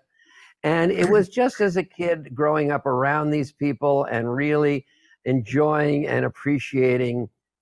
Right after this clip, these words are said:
maybe not so much George Jessel, but most of the others were just charming and, and lovely.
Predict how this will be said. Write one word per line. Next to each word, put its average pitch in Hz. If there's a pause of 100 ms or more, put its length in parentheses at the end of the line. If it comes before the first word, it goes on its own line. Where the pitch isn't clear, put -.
maybe 285
not 170
so 160
much 135
George 131
Jessel, 98
but 147
most 175
of 165
the 143
others 117
were 123
just 139
charming 131
and, 107
and 104
lovely. 110